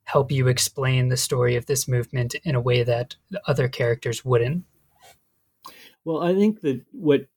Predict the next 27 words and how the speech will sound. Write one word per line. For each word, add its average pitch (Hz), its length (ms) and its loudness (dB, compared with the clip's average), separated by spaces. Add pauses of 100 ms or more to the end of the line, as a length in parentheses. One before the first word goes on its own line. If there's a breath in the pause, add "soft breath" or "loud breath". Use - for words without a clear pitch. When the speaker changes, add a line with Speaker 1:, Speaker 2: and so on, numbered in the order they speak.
(160)
Speaker 2:
what 123 280 0
drew 151 220 -2
me 170 140 2
to 123 100 0
Cannon 107 760 -2
was 107 380 2
that, 104 280 0
in 110 140 -4
some 120 240 0
senses, 110 460 -2
he 131 300 0
is 113 200 2
the 104 120 -6
red 104 280 2
thread 107 300 -2
of 98 140 -6
continuity 104 760 -2 (380)
within 117 280 -2
American 107 480 0
radicalism, 101 840 0 (420 soft breath)
tracing 123 320 -2
back 120 280 0
to 120 100 -4
the 101 200 0
influence 120 600 -2
of 92 160 -4
the, 98 80 4